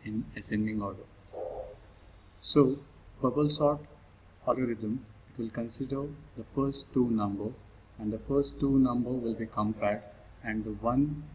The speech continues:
with the smallest number will be retained in the first position, and the next will be retained in the second position. In this example, minus two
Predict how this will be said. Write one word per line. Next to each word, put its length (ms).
with 220
the 100
smallest 640
number 380
will 100
be 120
retained 420
in 140
the 100
first 260
position, 480
and 160
the 60
next 440
will 160
be 120
retained 340
in 140
the 100
second 440
position. 420
In 160
this 160
example, 500
minus 540
two 240